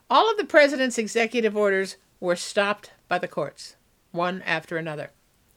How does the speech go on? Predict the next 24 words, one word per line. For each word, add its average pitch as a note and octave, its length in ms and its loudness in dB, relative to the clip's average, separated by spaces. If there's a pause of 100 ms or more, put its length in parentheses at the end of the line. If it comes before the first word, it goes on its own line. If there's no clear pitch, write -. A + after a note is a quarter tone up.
(440)
Then A#3+ 220 2
in D4+ 140 4
June D#4+ 320 0
two F4+ 180 2
thousand B3 380 4
seventeen, G#3 600 -2
the F#3 160 -2
U A#3 100 2
S D4 160 2
Supreme A3+ 400 -2
Court E3+ 340 0
agreed A3 440 0
to C4+ 100 -4
hear A3+ 180 0
a G#3+ 60 2
challenge F3 640 -2 (100)
to C4 140 -2
the A#3 100 2
third C4+ 460 8
of A3 160 0
President A3 400 4
Trump's F#3+ 400 -2
executive F3+ 540 -4
orders. E3 420 -6